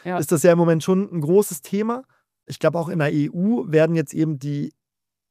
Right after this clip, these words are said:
Speaker 2: äh, die Zölle für Elektroautos sogar noch ein bisschen angehoben.
Speaker 1: Okay.
Speaker 2: Das versuchen sie jetzt auch mit, mit mehr, äh, Plug-in-Hybriden, weil auf die gibt's anscheinend keine Zölle. Ich hoffe, ich erzähle jetzt keinen, keinen Mist.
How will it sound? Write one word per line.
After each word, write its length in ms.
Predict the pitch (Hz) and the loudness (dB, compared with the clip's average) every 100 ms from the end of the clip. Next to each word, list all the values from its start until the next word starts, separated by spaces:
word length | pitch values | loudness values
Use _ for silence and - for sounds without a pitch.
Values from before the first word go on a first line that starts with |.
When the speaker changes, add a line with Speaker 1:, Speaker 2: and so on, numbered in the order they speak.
| _ _ _ _ | _ _ _ _
Speaker 2:
äh, 520 | 127 123 117 117 113 - | -12 -10 -10 -12 -12 -12
die 200 | 147 127 | -10 -10
Zölle 380 | - - 170 208 | -4 2 6 6
für 160 | - 147 | 4 4
Elektroautos 560 | 147 - - 151 143 | 4 2 0 -2 -2
sogar 140 | 151 143 | -2 0
noch 120 | 139 | 0
ein 60 | 143 | -2
bisschen 220 | 131 139 | -2 -4
angehoben. 600 | 151 196 151 165 202 254 - - | -2 -2 0 0 0 -4 -10 -6
Speaker 1:
Okay. 240 | 175 170 - | -6 -4 -6
Speaker 2:
Das 140 | 131 | 0
versuchen 340 | 156 139 170 156 | 2 4 4 4
sie 60 | |
jetzt 120 | 165 | 4
auch 140 | 151 170 | 2 0
mit, 340 | 175 - 170 | -2 -6 -6
mit 160 | 165 175 | -4 -2
mehr, 380 | 156 156 151 139 | 0 2 2 0
äh, 120 | 135 | -2
Plug-in-Hybriden, 920 | - 156 196 208 175 160 143 196 220 | 0 0 2 2 2 2 -2 -2 0
weil 80 | 151 | 2
auf 100 | 135 | 2
die 140 | - 160 | 0 -4
gibt's 200 | 160 165 | -2 -2
anscheinend 400 | 147 151 147 135 _ _ _ _ | -2 -2 -4 -8 _ _ _ _
keine 300 | - 156 247 | -2 0 0
Zölle. 280 | - 220 220 | 2 2 4
Ich 100 | 151 | 2
hoffe, 180 | 151 147 | 2 2
ich 280 | 151 147 143 | -4 -6 -8
erzähle 340 | 139 - 160 | -4 0 0
jetzt 160 | 156 - | 0 0
keinen, 360 | 156 143 143 - _ _ _ _ - | 0 0 -4 -8 _ _ _ _ -2
keinen 240 | 143 135 | 2 6
Mist. 440 | 156 269 - - | 6 4 0 -14